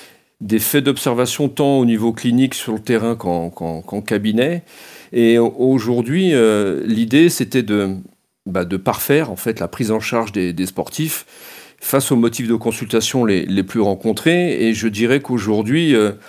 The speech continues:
euh, en médecine du sport, les protocoles sont, sont, sont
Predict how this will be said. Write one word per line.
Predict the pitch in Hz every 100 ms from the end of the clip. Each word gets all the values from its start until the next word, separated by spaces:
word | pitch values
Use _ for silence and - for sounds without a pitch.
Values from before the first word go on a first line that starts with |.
| - - - -
euh, | 90 87 76 -
en | 101
médecine | 107 110 - 107
du | 104
sport, | 98 151 165 - - _ - - _
les | 110
protocoles | 110 123 120 117 147 143
sont, | 131 113 107 101
sont, | - 110 104 98
sont | - 113